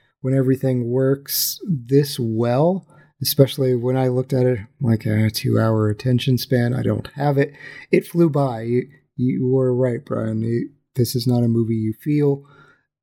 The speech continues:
I had a great time throughout the entire ride, and he nails that camaraderie that I need to care about these individuals, that I need to drive this movie, and I need that suspicion as well. So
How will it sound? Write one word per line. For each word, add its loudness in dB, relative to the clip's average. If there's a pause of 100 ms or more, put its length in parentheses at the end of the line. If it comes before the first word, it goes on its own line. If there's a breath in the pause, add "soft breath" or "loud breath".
(460)
I 0
had 2
a 2
great -4
time 0
throughout -2
the 0
entire 0
ride, 0
and -2
he 2
nails 0
that -2
camaraderie 0
that -2 (160)
I -2
need 0 (280 soft breath)
to 4
care 0
about -6
these 0
individuals, -2
that -2
I -2
need 2
to 0
drive -4
this -4
movie, 0
and -4
I 2
need 0
that -4
suspicion -4
as -6
well. -8
So -4